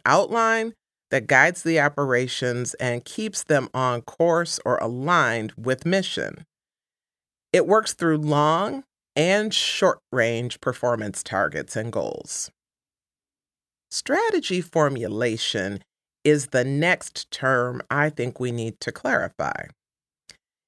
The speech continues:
It frames the work required to make the mission come to life. It's how the tactics are actually developed. Most often, strategy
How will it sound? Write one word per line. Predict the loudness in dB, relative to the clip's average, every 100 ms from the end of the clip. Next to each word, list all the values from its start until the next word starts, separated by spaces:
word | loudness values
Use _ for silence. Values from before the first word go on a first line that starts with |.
| _ _ _
It | -2 -2 _
frames | 4 4 2 -2 -2
the | 0
work | 0 2 0 0 -2
required | -2 0 4 4 4 0
to | -2 -2
make | 0 -2 -4 -10 _ _ -6
the | 0
mission | 0 0 -2 -4
come | -4 -6
to | -6 -6
life. | -6 -8 -14 _ _ _ _ _ _ _ _ _ _
It's | -2 0 0
how | 2
the | 2 0 -4
tactics | -10 -2 -2 -2 -4 -6 -6 -6 -2
are | 0 2
actually | 0 0 -4 -6 -4 -4 -4 -6 -8 -4
developed. | -2 -2 -4 -10 -14 -16 -16 _ _ _ _ _ _ _ _ _ _
Most | 0 2 4 2 0 0
often, | 2 0 0 -2 0 -2 -4
strategy | 2 2 2 -2 -4